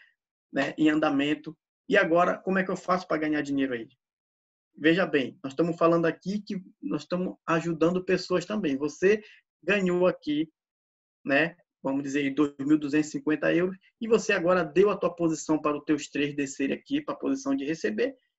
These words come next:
e você é posicionado numa nova, um novo cluster em andamento.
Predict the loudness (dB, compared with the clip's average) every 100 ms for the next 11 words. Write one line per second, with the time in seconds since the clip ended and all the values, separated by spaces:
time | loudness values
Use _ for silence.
0 | _ -8 -4 -4 -4 -4 -4 -4 -2 0
1 | 0 0 -4 -2 0 0 -2 -4 -10 _
2 | _ -6 -2 -2 -4 -2 -2 -2 -8 -6
3 | -2 0 -2 -4 -8